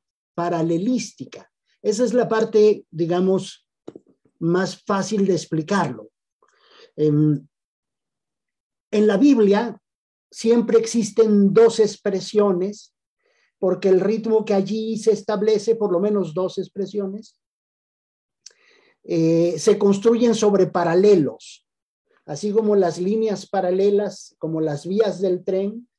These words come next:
está una expresión y luego una expresión espejo, digamos, de esta, ¿no? Y por eso se le llama paralelística. El ritmo no es un ritmo sonoro, no tiene que ver con las sílabas o como, o con,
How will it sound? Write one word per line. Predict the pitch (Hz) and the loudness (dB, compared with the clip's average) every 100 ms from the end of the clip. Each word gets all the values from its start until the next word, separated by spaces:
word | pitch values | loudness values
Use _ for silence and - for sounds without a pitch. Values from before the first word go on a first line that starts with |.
| _ _ _ - | _ _ _ -10
está | 165 - 170 175 | -10 -8 -6 -2
una | 180 226 | 0 -2
expresión | 214 - 208 220 240 262 254 | -4 -2 -2 0 0 0 -4
y | 196 175 | -6 0
luego | 180 202 208 220 254 - _ _ _ _ _ _ - | 2 4 4 4 2 -2 _ _ _ _ _ _ -4
una | 180 196 | 0 0
expresión | 196 190 170 190 185 | -2 -4 -4 -2 -2
espejo, | 185 - - - 220 - 147 | -2 -6 -6 -2 -2 -4 -12
digamos, | 127 117 113 123 135 | -10 -14 -16 -14 -12
de | 139 143 | -8 -6
esta, | 151 - 190 214 | -8 -10 -14 -12
¿no? | 143 139 226 _ _ _ _ _ _ _ _ _ | -12 -12 -12 _ _ _ _ _ _ _ _ _
Y | 185 | -6
por | 160 175 | -2 -2
eso | 175 202 | 0 -2
se | 196 | 0
le | 180 156 | 0 0
llama | 170 180 180 165 | 0 0 -2 -4
paralelística. | - 160 151 143 135 131 175 202 - 127 - - _ _ _ _ - | -8 -6 -4 -4 -4 -4 -6 -8 -10 -20 -20 -20 _ _ _ _ -6
El | 190 196 | 0 2
ritmo | 220 277 - 190 208 254 254 | 2 0 -2 -2 0 -2 -2
no | 185 220 | 0 -2
es | 214 | -2
un | 208 202 | 0 0
ritmo | 196 214 202 202 | 0 -2 -2 -2
sonoro, | 202 196 202 269 185 120 _ _ _ _ _ | -2 -2 0 0 -2 -6 _ _ _ _ _
no | 165 196 | -6 -2
tiene | 220 226 214 | 0 0 0
que | 208 | -2
ver | 208 202 | -2 -2
con | 202 196 | -2 -2
las | 170 - | -2 -6
sílabas | 240 214 196 175 151 | -4 -2 -2 -4 -4
o | 156 | -6
como, | 160 151 151 139 | -4 -4 -4 -6
o | - - 160 151 | -18 -14 -10 -10
con, | - 160 156 156 | -6 -2 -2 -2